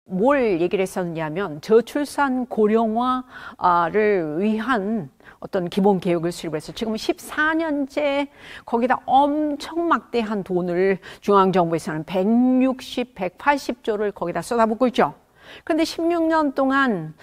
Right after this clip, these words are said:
십사 년 동안 이 백팔십 조를 돈을 거기다 부어도 우리가 체감할 수 있는 어떤 출생 아들의 숫자라든지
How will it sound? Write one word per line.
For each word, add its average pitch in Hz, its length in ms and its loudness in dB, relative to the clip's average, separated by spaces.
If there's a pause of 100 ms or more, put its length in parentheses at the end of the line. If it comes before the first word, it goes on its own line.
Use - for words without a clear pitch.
(340)
십사 294 380 0
년 277 200 2
동안 214 360 -4
이 226 140 -2
백팔십 294 560 -4
조를 240 300 2
돈을 175 840 0
거기다 208 380 0
부어도 170 600 4 (300)
우리가 247 340 4
체감할 339 840 -2
수 - 220 -10
있는 196 680 2 (280)
어떤 226 560 4 (220)
출생 247 800 2
아들의 208 460 0
숫자라든지 202 920 -2